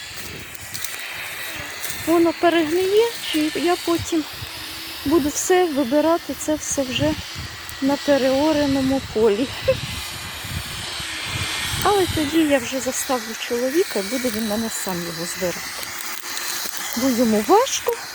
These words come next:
згрібати. А можливо, він і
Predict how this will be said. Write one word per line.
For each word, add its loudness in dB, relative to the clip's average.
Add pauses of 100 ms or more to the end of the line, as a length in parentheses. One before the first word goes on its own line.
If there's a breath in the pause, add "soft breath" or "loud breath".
(340)
згрібати. 2 (3250)
А 2
можливо, 2
він 0
і -2